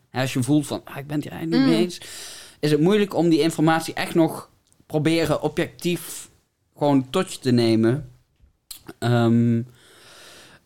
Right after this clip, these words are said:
Speaker 1: ehm, dus dat is wel lastig. En ja, het, ah, het is lastig,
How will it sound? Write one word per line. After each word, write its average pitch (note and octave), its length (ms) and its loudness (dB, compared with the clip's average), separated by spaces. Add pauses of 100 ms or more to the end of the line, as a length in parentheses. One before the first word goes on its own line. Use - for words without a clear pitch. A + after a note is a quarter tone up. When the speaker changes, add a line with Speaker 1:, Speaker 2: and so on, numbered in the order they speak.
Speaker 1:
ehm, A#2+ 380 -4 (100)
dus B2 160 -4
dat B2+ 120 -2
is B2 80 -6
wel A2+ 100 0
lastig. C3 360 -2
En B2+ 380 0
ja, D3+ 400 0 (220)
het, C#3 340 -16 (500)
ah, - 420 -8
het - 100 -16
is - 260 -10
lastig, E3 640 -4